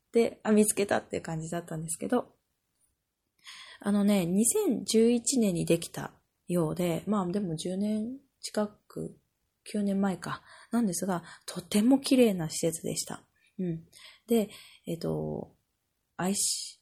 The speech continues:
ー、アイシーじゃない、あの、バーコードをタッチして行くみたいな感じだったんですけど、うん。で、ピッと行って、<laughs> ピッと行って、あの、入りました。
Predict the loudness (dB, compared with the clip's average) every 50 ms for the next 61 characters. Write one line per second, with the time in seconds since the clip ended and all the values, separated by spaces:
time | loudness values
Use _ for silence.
0 | _ _ -18 -16 -14 -12 -8 -8 -6 -8 -8 -10 -16 -16 -18 -18 -16 -14 -12 -8
1 | -2 0 0 0 0 0 0 0 0 0 0 0 0 0 0 -2 -4 -8 -8 -8
2 | -10 -8 -8 -6 0 4 4 6 6 4 0 -4 -10 -20 -20 _ _ _ _ _
3 | _ _ -6 -6 -6 -4 -4 -4 -2 -2 -6 -6 -6 -10 -10 -12 -12 -14 -14 -14
4 | -8 -6 -6 -4 -4 -4 -6 -8 -8 -12 -16 -16 -16 -12 -10 -4 -4 -4 -4 -4
5 | -8 _ _ _ -10 -8 -8 -8 -8 -12 _ _ _ _ _ _ _ _ _ _
6 | _ _ _ _ _ _ -2 0 0 0 0 -2 -4 -4 -4 _ -12 -12 -12 -12
7 | _ -16 -16 -16 -16 _ -8 -6 -6 -6 -8 _ _ _ _ _ -8 -6 -2 -2
8 | -2 0 2 2 2 2 2 -4 -4 -4 -4 -4 -8 _ -18 -20 -20 -20 _ _
9 | _ -10 -6 -4 -2 -2 -2 -4 -6 -6 -8 -6 -6 -4 -4 -2 -4 -4 -6 -6
10 | -8 -8 -10 -6 -2 2 2 2 2 0 -4 -6 -8 -8 -12